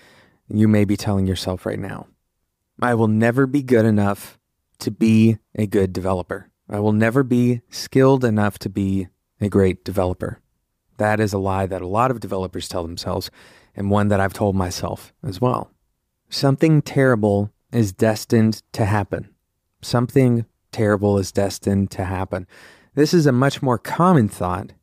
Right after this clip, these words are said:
uh, not just limited to developers. It's something that,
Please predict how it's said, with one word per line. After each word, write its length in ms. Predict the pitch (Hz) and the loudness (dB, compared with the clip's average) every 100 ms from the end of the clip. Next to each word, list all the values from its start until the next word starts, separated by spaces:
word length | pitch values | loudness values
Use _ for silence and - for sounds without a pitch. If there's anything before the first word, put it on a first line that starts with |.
| - | -10
uh, 340 | 104 104 104 101 | -4 0 0 -2
not 400 | 113 113 131 131 | -4 0 0 0
just 320 | 117 127 117 | 2 2 2
limited 420 | 117 117 117 110 104 | 0 2 2 0 -2
to 360 | - 104 101 92 | 0 0 0 -4
developers. 720 | 95 98 95 - 98 98 - | -6 -2 -2 0 0 0 -2
It's 160 | - | -8
something 400 | - 127 117 113 | -4 -2 2 2
that, 180 | 101 95 | 2 0